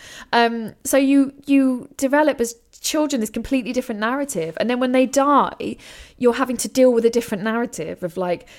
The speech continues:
"This person who ignored me died, this person who wouldn't leave me alone died." Like, so it's completely, the grief is completely unique. It's completely based on that one-on-one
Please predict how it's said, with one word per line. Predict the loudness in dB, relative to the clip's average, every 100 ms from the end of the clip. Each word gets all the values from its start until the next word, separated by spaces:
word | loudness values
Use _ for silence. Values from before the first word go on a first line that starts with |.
| -4
"This | -4 -2
person | -4 -6 -6 -8
who | -4 -4
ignored | -2 0 2 2
me | 0 -6
died, | -8 -6 -6
this | -6 -8
person | -6 -8 -8 -10
who | -8
wouldn't | -4 -4 -4
leave | -6 -2
me | 0
alone | 2 2 2 -2
died." | -6 -8 -6
Like, | -2 -2
so | 0 0 0 -6 -20 -20 -20 _ _
it's | -2 -2
completely, | -4 -4 -2 -2 -2 -4 -6
the | -4
grief | 0 0 0
is |
completely | -4 -6 -4 -4
unique. | -2 -2 -2 -4
It's | -6 -8
completely | -8 -2 -2 -2
based | -2 -4 -4
on | -6
that | -6 -6
one-on-one | -4 -4 -4 -4 -4 -6